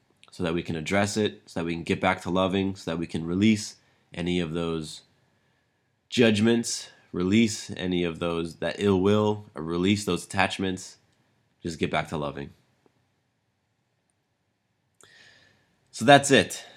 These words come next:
I really do appreciate you listening today. This was a different type of episode, but one that I really, really wanted to share. I hope it connected. I hope you connected with something.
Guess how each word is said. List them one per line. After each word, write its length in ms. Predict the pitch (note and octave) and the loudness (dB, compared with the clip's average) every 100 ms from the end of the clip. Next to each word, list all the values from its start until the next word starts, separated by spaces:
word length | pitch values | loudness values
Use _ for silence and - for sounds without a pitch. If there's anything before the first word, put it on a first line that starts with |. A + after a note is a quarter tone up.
| - _ | -20 _
I 80 | - | -4
really 300 | F#2+ A2 A2+ | 2 4 4
do 100 | G#2+ | 4
appreciate 460 | G#2 G#2+ A#2 A#2 A2 | 2 2 2 2 2
you 200 | G#2 G#2+ | 4 4
listening 520 | A2+ - A#2 A2+ A2+ | 2 2 0 0 0
today. 460 | A2 G#2+ A2 A#2 A#2+ | -2 0 2 0 -2
This 180 | F#2+ | -6
was 100 | F#2 | -6
a 60 | F2+ | -4
different 320 | E2+ G#2 F2+ | -2 -2 -2
type 160 | G#2 G2+ | -4 -2
of 100 | G2 | -2
episode, 560 | G#2 G2+ G#2+ G2+ G2+ | -2 -2 0 0 0
but 240 | F#2 E2 - _ _ | -2 -6 -8 _ _
one 240 | - F2+ F#2 | -2 0 0
that 80 | F2 | 0
I 40 | |
really, 380 | E2 F#2+ A2 G#2 | 0 4 6 6
really 180 | G2+ G2 | 4 4
wanted 320 | F#2 F#2 F#2 | 2 0 -2
to 80 | F2+ | -6
share. 520 | F2 - G#2 G#2+ A2 - _ _ _ _ _ - | -6 -2 2 2 0 -8 _ _ _ _ _ -6
I 60 | |
hope 160 | G2+ G2+ | -4 -2
it 100 | G2+ | -2
connected. 400 | G#2 G2 G#2 G#2 | -2 -2 0 -2
I 40 | |
hope 180 | F#2+ F#2+ | -2 -4
you 80 | - | -4
connected 300 | G2 F#2+ F#2+ | -4 -2 -2
with 100 | F2+ | -2
something. 440 | - F2+ G2 G2 | -2 -4 -4 -6